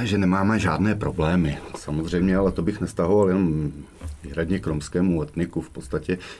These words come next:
bez ohledu na nějakou příslušnost k nějakému etniku, vždycky nějaké procento populace se prostě z mého pohledu nedokáže asi chovat standardně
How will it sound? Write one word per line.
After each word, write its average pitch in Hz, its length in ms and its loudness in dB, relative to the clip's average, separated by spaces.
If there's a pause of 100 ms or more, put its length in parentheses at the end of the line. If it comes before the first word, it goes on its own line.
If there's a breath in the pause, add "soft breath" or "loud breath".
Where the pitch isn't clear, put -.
bez - 240 -8
ohledu 87 300 0
na 78 100 0
nějakou 76 300 -2
příslušnost - 580 -12
k - 60 -16
nějakému 78 440 -4
etniku, 80 720 -4
vždycky - 300 -8
nějaké 80 240 0
procento - 440 -4
populace 78 560 -8
se - 180 -4
prostě - 580 -6
z 73 100 -8
mého 78 180 -10
pohledu 80 300 -4 (100)
nedokáže 73 640 -6
asi - 200 -12
chovat 76 260 -6
standardně 78 800 -6